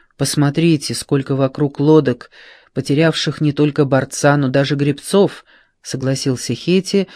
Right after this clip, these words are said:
желая немного погасить задор своей команды. "Но почему вы думаете, что Себек сильнее любого другого бога Черной Земли? Ведь мы знаем, что все боги — воплощение Амона-Ра,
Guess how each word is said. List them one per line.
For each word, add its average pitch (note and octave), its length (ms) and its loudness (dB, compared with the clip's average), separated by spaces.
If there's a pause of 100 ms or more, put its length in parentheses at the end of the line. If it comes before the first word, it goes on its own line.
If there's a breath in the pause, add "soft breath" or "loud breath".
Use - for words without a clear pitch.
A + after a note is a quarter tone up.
(400 loud breath)
желая E3 420 4
немного G3+ 400 4
погасить F3+ 800 0
задор D3 500 2
своей C#3 420 0
команды. A#2+ 680 -2 (1300 soft breath)
"Но D#3 420 6
почему E3 500 2
вы D#3 120 4
думаете, D3+ 640 2
что D3 240 -4
Себек C#3+ 540 0
сильнее C#3+ 480 0
любого C#3+ 400 2
другого C#3+ 500 2
бога C#3+ 320 2
Черной C#3+ 540 2
Земли? E3+ 600 2 (480 soft breath)
Ведь C3+ 220 -2
мы C#3+ 160 2
знаем, C#3+ 400 2
что - 180 -4
все C#3+ 320 0
боги — C#3+ 560 2 (300 loud breath)
воплощение D#3 800 2
Амона-Ра, D3 840 2